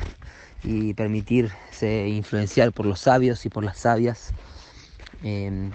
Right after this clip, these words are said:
que nos ejercen con toda la libre voluntad, la sabiduría y el ejemplo, ¿sí? De, de un juicio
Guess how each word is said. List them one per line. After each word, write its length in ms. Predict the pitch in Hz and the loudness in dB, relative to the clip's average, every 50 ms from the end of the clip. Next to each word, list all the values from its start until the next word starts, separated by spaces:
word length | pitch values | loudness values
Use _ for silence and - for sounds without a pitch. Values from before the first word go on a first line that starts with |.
| - | -8
que 100 | - 107 | -8 -6
nos 200 | 95 98 95 - | -6 -6 -6 -6
ejercen 560 | 101 95 - 110 107 101 - - 98 101 98 95 | -10 -8 -4 -4 -4 -4 -4 -4 -2 -2 -2 -4
con 260 | - 98 98 95 95 | -4 -4 -4 -4 -2
toda 280 | - 120 120 120 110 | -2 0 0 2 2
la 100 | 107 101 95 | 0 0 0
libre 220 | 107 110 110 110 104 | 0 0 0 0 0
voluntad, 560 | 104 104 98 104 101 98 - 113 113 113 104 - - - - - - - - - _ | 0 0 -2 -2 -4 -2 0 2 2 2 0 -4 -12 -14 -16 -20 -20 -20 -20 -18 _
la 120 | - 113 98 | -8 -6 -6
sabiduría 680 | - - 98 98 104 101 98 101 113 113 113 104 98 | -6 -4 -2 -2 0 0 0 0 0 0 0 2 2
y 100 | 98 101 | 2 2
el 100 | 98 107 | 2 2
ejemplo, 520 | 104 92 - - 117 117 113 98 110 110 92 | 0 -2 -4 -4 -2 -2 -2 -4 -4 -6 -6
¿sí? 260 | - - 117 120 - - - - - - - - - - - - - - | -8 -8 -8 -8 -8 -12 -18 -20 -18 -16 -16 -16 -16 -18 -18 -20 -16 -12
De, 400 | 110 104 104 101 98 98 98 92 392 403 415 415 427 403 339 - | -8 -6 -4 -4 -4 -4 -2 -2 0 0 2 2 2 2 0 -2
de 160 | - - 117 | -4 -2 0
un 100 | 120 123 | 0 0
juicio 840 | 117 - - 127 127 - - - 131 120 117 117 107 110 107 107 95 | 0 2 2 2 2 0 0 0 0 0 2 0 0 0 -2 -4 -4